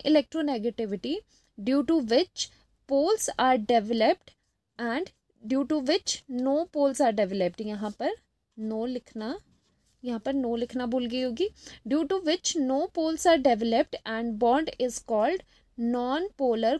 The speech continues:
covalent bond। देखो कोई भी पोल जनरेट नहीं होगा, कोई पॉजिटिव नेगेटिव पोल नहीं जनरेट होगा, जिसकी वजह से ये कहलाएगी non-polar covalent bond, ठीक है। तो ये था कॉन्सेप्ट non-polar covalent bond का। और इसमें क्या होता है, एक इंपॉर्टेंट बात होती है कि इसमें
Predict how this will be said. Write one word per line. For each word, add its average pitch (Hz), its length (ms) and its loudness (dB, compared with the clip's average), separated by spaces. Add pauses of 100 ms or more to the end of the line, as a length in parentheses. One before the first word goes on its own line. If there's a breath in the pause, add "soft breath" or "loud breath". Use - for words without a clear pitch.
(120)
covalent 226 440 0
bond। 180 280 0 (280 soft breath)
देखो 262 240 0
कोई 302 380 4
भी 339 140 4
पोल 294 320 2
जनरेट 254 460 0
नहीं 262 240 4
होगा, 269 220 4
कोई 269 180 2
पॉजिटिव 240 500 2
नेगेटिव 247 420 2
पोल 254 240 -4
नहीं 254 300 -2
जनरेट 262 400 2
होगा, 277 240 4
जिसकी 277 340 0
वजह 220 260 0
से 254 140 -2
ये 233 140 0
कहलाएगी 202 540 -4
non-polar 226 720 -2 (120)
covalent 208 480 -2
bond, 202 340 2 (420 loud breath)
ठीक - 180 -6
है। 311 160 0 (440 soft breath)
तो 294 60 -4
ये 294 260 2
था 349 160 4
कॉन्सेप्ट 320 400 2
non-polar 262 600 4
covalent 285 440 -2
bond 254 220 0
का। 330 120 4
और 254 220 0
इसमें 302 360 -2
क्या 311 140 4
होता 285 300 4
है, 277 120 2
एक 254 240 -4
इंपॉर्टेंट 254 520 0
बात 269 280 0
होती 277 260 0
है 277 180 0
कि 294 140 -6
इसमें 294 460 -2